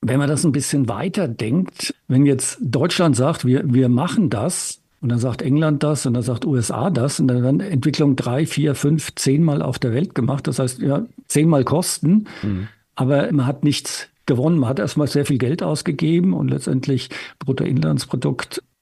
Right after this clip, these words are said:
Speaker 1: gesteigert damit, aber damit ist, ist erstmal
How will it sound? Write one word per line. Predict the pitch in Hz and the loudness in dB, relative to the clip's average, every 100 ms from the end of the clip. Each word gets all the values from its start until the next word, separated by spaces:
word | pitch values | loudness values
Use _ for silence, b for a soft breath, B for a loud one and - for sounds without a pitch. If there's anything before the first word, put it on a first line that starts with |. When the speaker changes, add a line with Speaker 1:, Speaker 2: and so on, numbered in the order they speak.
| - | 0
Speaker 1:
gesteigert | 131 - 107 110 170 202 196 139 | 0 0 -2 0 2 2 2 2
damit, | 127 143 - - | 4 2 0 -6
aber | - 135 143 143 | -4 0 0 0
damit | 190 131 135 156 190 | -2 0 0 0 0
ist, | 160 - - _ | -4 -4 -8 _
ist | - - | -4 -2
erstmal | 156 - 156 143 135 | -4 -2 2 2 0